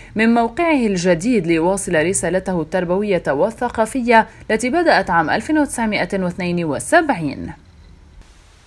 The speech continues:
وأضاف أن المتحف يحكي تاريخ الكويت عبر الأجيال بما يضم بين جنباته من موروثات مادية متمثلة بالمعروضات والمقتنيات التاريخية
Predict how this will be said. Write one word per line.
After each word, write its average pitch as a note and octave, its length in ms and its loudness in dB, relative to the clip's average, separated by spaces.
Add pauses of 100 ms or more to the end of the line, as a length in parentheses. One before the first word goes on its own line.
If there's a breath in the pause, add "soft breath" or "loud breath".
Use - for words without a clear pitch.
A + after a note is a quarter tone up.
وأضاف D4 420 6
أن C#4 160 8
المتحف C4+ 480 2
يحكي B3 420 4
تاريخ A#3 500 2
الكويت A3+ 640 2
عبر G3+ 280 4
الأجيال F#3+ 600 2
بما F#3 280 2
يضم F#3 400 2
بين F#3+ 300 2
جنباته G3 760 0
من C#4 200 2
موروثات F3+ 600 0
مادية F#3 600 0
متمثلة A#3 840 0
بالمعروضات F#3 840 0
والمقتنيات F3 840 0
التاريخية F3+ 800 4